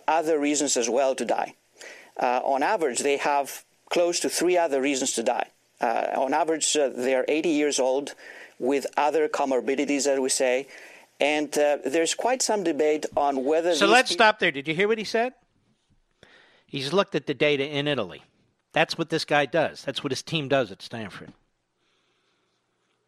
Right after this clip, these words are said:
Speaker 2: And the overwhelming majority of people who have passed away in Italy have passed away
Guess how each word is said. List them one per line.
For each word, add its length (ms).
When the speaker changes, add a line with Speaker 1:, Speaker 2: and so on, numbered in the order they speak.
Speaker 2:
And 100
the 100
overwhelming 560
majority 440
of 80
people 320
who 140
have 140
passed 380
away 240
in 60
Italy 380
have 160
passed 380
away 420